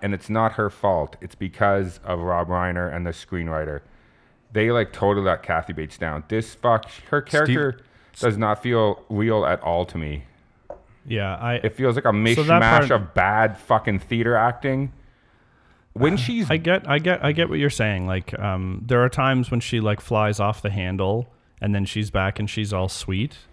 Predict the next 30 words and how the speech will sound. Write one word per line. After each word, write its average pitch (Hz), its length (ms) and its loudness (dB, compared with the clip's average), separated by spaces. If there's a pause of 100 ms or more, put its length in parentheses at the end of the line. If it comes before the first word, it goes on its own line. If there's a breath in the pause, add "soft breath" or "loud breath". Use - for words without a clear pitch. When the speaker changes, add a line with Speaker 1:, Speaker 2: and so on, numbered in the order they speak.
Speaker 3:
and, 98 420 -2 (140)
and 98 180 -2
that 107 240 -4
seems 101 440 -4
like 92 420 -4
that 98 140 -2
would 104 120 -4
be, 92 340 -2 (460 soft breath)
um, 90 680 -2 (1600 loud breath)
that, 117 240 -4
I 107 80 -4
mean, 127 180 2
that 123 160 4
was 120 140 0
disturbing 113 560 0
in 107 80 0
itself. 107 460 -2
But 117 160 0
then, 113 240 2
yeah, 104 200 2
but 98 160 -2
then 107 140 -2
she 113 160 -6
also 101 360 -2
has 101 260 -2
her 104 120 -4
cool, 104 680 -2 (260)
calculated 98 560 -4
sociopath. 104 960 -4
Like, 107 180 -2